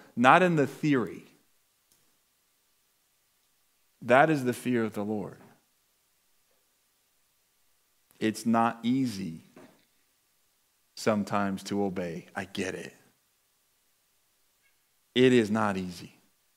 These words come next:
Because in order for me to obey, I have to give up my will. I have to give up my desire. I have to give up what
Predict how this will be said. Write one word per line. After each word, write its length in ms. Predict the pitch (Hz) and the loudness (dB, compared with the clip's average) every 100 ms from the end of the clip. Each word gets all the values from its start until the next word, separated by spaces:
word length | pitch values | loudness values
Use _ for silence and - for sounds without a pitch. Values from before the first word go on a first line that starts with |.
| _ _ _ _ _ _ _ _ _ _ _ _ - | _ _ _ _ _ _ _ _ _ _ _ _ -2
Because 420 | 117 - 127 120 | 0 4 4 4
in 160 | 117 | 2
order 340 | 117 139 165 156 | 2 4 4 4
for 400 | 151 143 131 127 | 0 0 0 0
me 320 | 113 127 147 143 | 0 2 2 -2
to 260 | - 123 | -4 -4
obey, 720 | 113 104 120 104 90 95 131 - _ _ _ _ _ _ _ _ | -2 0 0 2 -2 -6 -12 -20 _ _ _ _ _ _ _ _
I 140 | 110 113 | 0 0
have 300 | 120 120 - | 0 -2 -4
to 80 | |
give 320 | 98 117 113 107 | -4 0 0 2
up 240 | 104 - | 0 0
my 260 | 95 92 90 | -6 -4 -6
will. 420 | 82 80 - - _ _ _ _ _ _ _ _ _ _ _ _ - | -8 -10 -12 -16 _ _ _ _ _ _ _ _ _ _ _ _ 0
I 140 | 107 | 2
have 200 | 110 107 | 2 -2
to 80 | 101 | -4
give 280 | 101 107 98 | -2 -2 0
up 320 | 98 - - _ _ _ _ _ _ _ _ | -2 -2 -10 _ _ _ _ _ _ _ _
my 360 | 104 104 110 117 | -4 0 2 2
desire. 640 | 110 92 85 - - - - _ _ _ _ _ - | 0 -4 -8 -12 -16 -20 -20 _ _ _ _ _ 0
I 120 | 110 | 4
have 200 | 131 127 | 6 6
to 60 | 120 | 4
give 260 | 117 113 | 2 4
up 220 | 117 117 - | 6 4 0
what 560 | 95 104 110 - - | -8 0 0 -2 -12